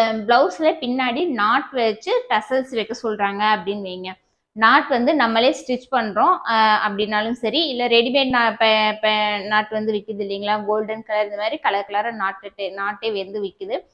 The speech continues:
அந்த மாதிரி நம்ம ராட்-, நாட் வந்து ரோலா வாங்கி வச்சுட்டு நம்மளே வெ-, வைக்கிறோம் அப்படின்னாலும் சரி, அந்த நாட் கூட நம்ம மறுபடியும் டசல்ஸ் வந்து நம்மளே கிரியேட் பண்ணுவோம்.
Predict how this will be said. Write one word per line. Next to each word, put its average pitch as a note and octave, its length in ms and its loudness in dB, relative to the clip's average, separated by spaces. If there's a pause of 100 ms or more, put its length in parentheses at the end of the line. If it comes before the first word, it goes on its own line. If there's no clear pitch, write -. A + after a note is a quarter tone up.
(260)
அந்த B3 100 0
மாதிரி C4 260 4
நம்ம B3 180 2
ராட்-, A#3+ 380 6
நாட் A#3 260 0
வந்து B3 260 2
ரோலா B3 340 6
வாங்கி A3+ 300 2
வச்சுட்டு G#3+ 340 -4
நம்மளே B3 380 2 (260)
வெ-, G#3 320 0
வைக்கிறோம் A3 380 0
அப்படின்னாலும் G3+ 520 -4
சரி, G#3+ 240 -4
அந்த B3+ 220 -2
நாட் G#3+ 320 0
கூட A3+ 260 2
நம்ம A#3 220 0
மறுபடியும் G#3 380 -6
டசல்ஸ் B3+ 420 -4
வந்து A#3+ 220 -2
நம்மளே A3+ 320 2
கிரியேட் B3 400 2
பண்ணுவோம். G3+ 380 0